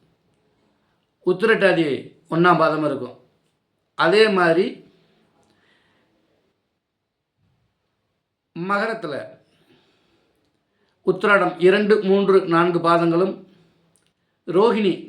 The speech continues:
நான்கு பாதங்களும், அவிட்டம் ஒண்ணாம், இரண்டாம் பாதங்களும் இருக்கும். இப்ப இந்த நட்சத்திரங்கள்ல வாழ்க்கை துணை வருவதற்கான வாய்ப்புகள். அதே மாதிரி அதற்கு தனுசுக்கு நேர் ஏழாம் வீடான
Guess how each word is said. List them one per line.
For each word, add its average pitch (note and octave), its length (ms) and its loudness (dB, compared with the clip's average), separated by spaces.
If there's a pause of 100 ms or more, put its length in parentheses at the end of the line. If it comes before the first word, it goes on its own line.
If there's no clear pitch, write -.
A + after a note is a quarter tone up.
நான்கு F3 360 0
பாதங்களும், E3 500 -2 (1600)
அவிட்டம் A3 340 -2 (140)
ஒண்ணாம், G#3 300 2 (260)
இரண்டாம் F3+ 380 2
பாதங்களும் E3 420 -2 (180)
இருக்கும். A#2+ 320 -6
இப்ப - 180 -2
இந்த F3+ 200 0
நட்சத்திரங்கள்ல E3+ 580 0 (840)
வாழ்க்கை E3 260 2
துணை D3+ 220 -2
வருவதற்கான D3 540 0
வாய்ப்புகள். C3+ 380 -2 (180)
அதே G3 240 4
மாதிரி G3 260 4
அதற்கு E3+ 300 0
தனுசுக்கு F#3+ 460 -4
நேர் G3+ 160 -2 (180)
ஏழாம் F3+ 280 4
வீடான D#3+ 280 0